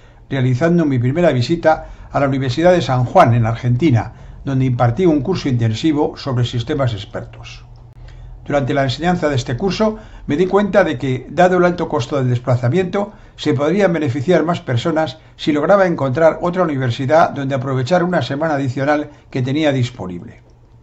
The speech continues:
Recordé a un profesor de la Universidad Católica de Valparaíso que visitaba con regularidad nuestra institución en Cantabria, así que decidí contactarlo. El resultado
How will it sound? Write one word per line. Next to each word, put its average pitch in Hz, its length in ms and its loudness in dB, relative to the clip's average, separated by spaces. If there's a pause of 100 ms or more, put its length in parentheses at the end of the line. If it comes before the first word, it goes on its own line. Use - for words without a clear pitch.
(840)
Recordé 151 420 0
a 196 60 4
un 180 80 0
profesor 160 380 -2
de 170 80 0
la 147 60 0
Universidad 139 460 -2
Católica 147 440 0
de 127 40 2
Valparaíso 131 800 0 (380)
que 208 340 2 (140)
visitaba 135 560 4
con 131 160 0
regularidad 127 760 2
nuestra 143 300 -6
institución 127 500 -2
en 156 100 0
Cantabria, 113 640 0 (340)
así 175 280 2
que 175 100 2
decidí 151 420 -2
contactarlo. 117 760 -2 (520)
El 135 100 -4
resultado 180 680 0